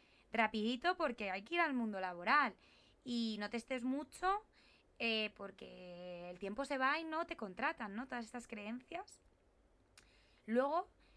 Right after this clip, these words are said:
dicen, eh, tienes que aguantar un tiempo, porque claro, si no aparece que no aguantas nada y que van a pasar en otro trabajo, no te van a querer contratar. Lo primero es estar dispuesto a saltar esto.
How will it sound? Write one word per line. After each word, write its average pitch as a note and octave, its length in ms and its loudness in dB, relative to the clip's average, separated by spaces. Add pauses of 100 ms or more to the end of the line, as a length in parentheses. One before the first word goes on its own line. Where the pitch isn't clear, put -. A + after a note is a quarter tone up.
(200)
dicen, G#3+ 760 -6 (120)
eh, G#3+ 280 -2
tienes A3 220 -6
que - 80 -2
aguantar B3 560 4 (880)
un F#3+ 120 -8
tiempo, C#4 360 0
porque F#3 240 -10
claro, A#3+ 300 0
si G#3 140 -12
no F3+ 100 -8
aparece F#3 400 -6
que A#3+ 80 -8
no G3+ 120 -6
aguantas F#3+ 460 -4
nada B3 460 0 (360)
y A#3 120 -8
que A#3 100 0
van G#3+ 140 4
a G#3 60 2
pasar G#3 280 -4
en G3 60 -8
otro G3 200 -10
trabajo, A3 580 2
no B3 100 -4
te G#3 80 -10
van G3 100 -6
a F3+ 60 -20
querer F#3 220 -14
contratar. F#3 640 -6 (1000)
Lo B3 180 4
primero C#4+ 500 2 (440)
es C4+ 440 -2 (760)
estar A3+ 240 -6
dispuesto B3 340 -6
a - 20 -10
saltar F#3 280 -10
esto. F3 260 -18